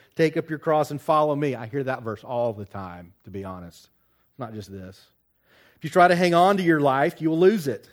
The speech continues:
If you give up your life for my sake, you will save it. And what do you benefit if you gain the whole world but lose your own soul?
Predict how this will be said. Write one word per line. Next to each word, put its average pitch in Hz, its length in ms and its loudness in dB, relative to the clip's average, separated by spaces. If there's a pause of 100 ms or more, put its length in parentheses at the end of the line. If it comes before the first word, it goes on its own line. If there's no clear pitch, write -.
If - 60 -20
you 131 60 -10
give 139 240 0
up 165 180 4
your 160 120 -2
life 139 240 0
for 131 120 -8
my 131 240 -2
sake, 113 300 -10
you 123 100 -10
will 107 80 -12
save 117 380 -10
it. - 180 -20 (640)
And 117 160 -14
what 135 440 -6 (280)
do 127 120 -8
you 135 120 -4
benefit 123 460 -4
if 110 140 -10
you 113 80 -12
gain 123 320 -6
the 117 80 -6
whole 117 160 -4
world 110 280 -8
but 107 160 -12
lose 113 300 -8
your 110 160 -10
own 101 160 -10
soul? 98 540 -12